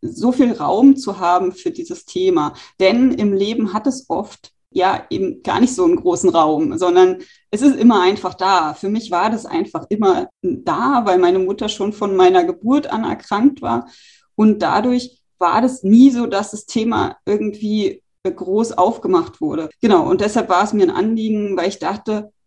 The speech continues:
ich möchte das auch anderen Menschen ermöglichen, diese Erfahrung zu haben,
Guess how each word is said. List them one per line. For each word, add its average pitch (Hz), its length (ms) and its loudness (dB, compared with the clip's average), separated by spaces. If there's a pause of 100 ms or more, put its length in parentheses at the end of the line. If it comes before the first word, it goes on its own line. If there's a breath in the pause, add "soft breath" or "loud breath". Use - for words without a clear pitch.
(120)
ich - 100 -4
möchte 214 260 0
das 208 140 -4
auch 180 120 0
anderen 240 320 4
Menschen 196 320 2
ermöglichen, 226 800 -2 (120)
diese 233 160 2
Erfahrung 233 520 -2
zu 170 180 -6
haben, 240 720 -4